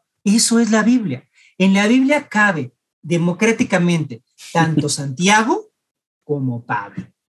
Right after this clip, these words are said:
Speaker 1: No,
Speaker 2: Wow.
Speaker 1: no, no, pero es que en el fondo no pensaban di-, no pensaban tan distinto. Bueno, en el fondo creían en Jesús, ese es el punto. Pero sí que tenían vi-, diversas versiones respecto del papel de las obras y de la gracia en la vida cristiana.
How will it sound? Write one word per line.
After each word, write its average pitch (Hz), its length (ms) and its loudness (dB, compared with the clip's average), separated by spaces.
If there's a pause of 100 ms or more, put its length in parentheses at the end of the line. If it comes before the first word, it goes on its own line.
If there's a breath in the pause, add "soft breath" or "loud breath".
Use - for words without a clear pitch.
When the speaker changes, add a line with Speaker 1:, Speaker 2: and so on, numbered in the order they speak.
(280)
Speaker 1:
No, 226 100 4
Speaker 2:
Wow. 277 100 2
Speaker 1:
no, 294 120 0
no, 285 160 2
pero 277 140 0
es 302 60 -2
que 381 140 -2
en 269 80 2
el 185 120 2
fondo 254 300 2
no 262 160 0
pensaban 233 480 0
di-, 165 140 -8
no 190 180 -4
pensaban 226 400 0
tan 151 180 -4
distinto. 143 500 -8 (240 soft breath)
Bueno, 226 280 2
en 156 80 -2
el 160 100 -2
fondo 262 260 2
creían 185 320 2
en 170 120 0
Jesús, 190 340 -4
ese 165 140 -2
es 143 80 -4
el 131 100 -10
punto. 131 320 -8 (240 soft breath)
Pero 156 240 2
sí 220 160 2
que 302 100 -6
tenían 175 440 0
vi-, 139 200 -6
diversas 185 520 0
versiones 196 580 0 (220 loud breath)
respecto 156 560 -2
del 143 100 -4
papel 170 300 -2
de 196 80 0
las 139 240 0
obras 208 340 2
y 156 60 -6
de 143 100 -6
la 131 160 -4
gracia 196 420 -2 (300 loud breath)
en 147 180 -6
la 135 120 -6
vida 147 240 -2
cristiana. - 360 -14